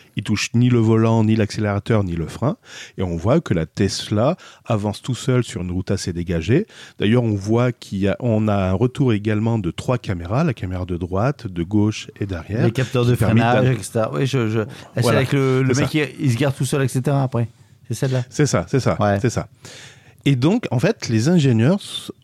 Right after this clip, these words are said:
Speaker 1: disent, ben, voilà, on, il y a un problème. Déjà, il faut savoir qu'au moment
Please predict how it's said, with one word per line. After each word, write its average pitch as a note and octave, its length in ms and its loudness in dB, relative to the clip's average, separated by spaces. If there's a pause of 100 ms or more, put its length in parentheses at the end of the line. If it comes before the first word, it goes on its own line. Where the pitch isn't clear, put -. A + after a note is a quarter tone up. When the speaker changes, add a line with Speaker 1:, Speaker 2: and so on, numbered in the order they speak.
(160)
Speaker 1:
disent, C#3+ 540 0
ben, A2 180 -2 (100)
voilà, A2+ 220 2 (240)
on, B2+ 120 2
il G#2+ 80 0
y C3+ 60 2
a F3+ 80 4
un G#3 60 4
problème. G#2+ 500 -2
Déjà, B2+ 540 2 (160)
il B2+ 80 -4
faut - 100 -4
savoir C#3 380 2
qu'au G#2+ 140 0
moment C3+ 520 2